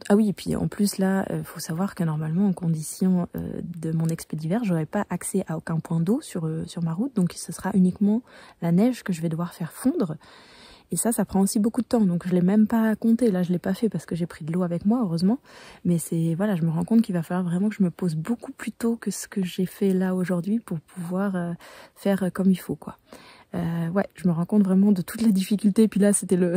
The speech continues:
<laughs> voilà, la, la cerise sur le gâteau, le téléphone qui est tombé dans la neige. Je crois que j'ai vraiment, <laughs> j'ai vraiment tout eu ce soir. Donc là, je vais vite, euh, me mettre dans la tente, me mettre avec des vêtements tout secs pour le soir et des vêtements bien chauds surtout. Et ensuite, je vais m'activer pour commencer à faire à manger.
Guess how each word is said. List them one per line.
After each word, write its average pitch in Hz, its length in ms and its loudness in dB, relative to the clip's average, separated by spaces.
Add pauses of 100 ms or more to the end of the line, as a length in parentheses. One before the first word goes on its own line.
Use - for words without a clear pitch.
(100)
<laughs> - 100 -12
voilà, 175 240 2
la, 165 160 -2
la 180 140 2
cerise 233 260 4
sur 220 80 2
le 214 100 6
gâteau, 208 280 4
le 208 80 4
téléphone 196 400 4
qui 196 80 0
est 185 40 0
tombé 190 220 4
dans 190 140 2
la 185 100 0
neige. 185 160 2
Je - 60 -8
crois 190 160 -4
que 165 40 -6
j'ai 165 120 -4
vraiment, 175 340 4 (600)
<laughs> - 580 -14
j'ai 240 100 6
vraiment 220 300 8
tout 226 180 4
eu 220 100 6
ce 208 140 0
soir. 202 300 -2 (160)
Donc 175 200 -4
là, 190 180 -2
je 185 80 -4
vais 170 80 -2
vite, 190 300 -6 (480)
euh, 165 80 -2
me 196 140 4
mettre 269 140 2
dans 202 100 2
la 175 100 -4
tente, 175 280 -8
me 196 160 6
mettre 196 220 2
avec 170 100 -6
des 165 120 -6
vêtements 165 400 -6
tout - 140 -18
secs - 460 -8
pour 196 260 -6
le 165 140 -4
soir 185 380 -4
et 165 80 -4
des 151 120 -6
vêtements 160 320 -6
bien 190 180 -2
chauds 208 220 -8
surtout. - 360 -12 (400)
Et 190 180 0
ensuite, 175 280 -6
je 170 80 -8
vais 160 60 -2
m'activer 160 380 -6
pour - 200 -10
commencer 156 340 -8
à 180 60 -6
faire 170 160 -10
à 160 60 -4
manger. 160 360 -6